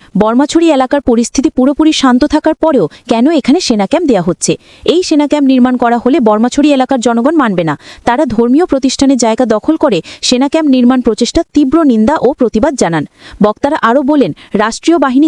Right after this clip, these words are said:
জনগণের নিরাপত্তার কথা বললেও আদতে তারা জনগণের ওপর নিপীড়ন নির্যাতন করে থাকে, ফলে জনগণকে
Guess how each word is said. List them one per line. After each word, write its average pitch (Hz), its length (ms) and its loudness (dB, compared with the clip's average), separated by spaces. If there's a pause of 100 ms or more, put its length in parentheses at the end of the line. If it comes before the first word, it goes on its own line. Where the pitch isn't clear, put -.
জনগণের 240 420 2
নিরাপত্তার 254 500 0
কথা 262 240 0
বললেও 262 260 2 (320)
আদতে 254 260 -2
তারা 262 220 0
জনগণের 240 520 0
ওপর 311 140 -2 (100)
নিপীড়ন 277 380 2
নির্যাতন 202 380 -2
করে 214 200 0
থাকে, 170 260 -2 (340)
ফলে 269 200 0
জনগণকে 269 540 0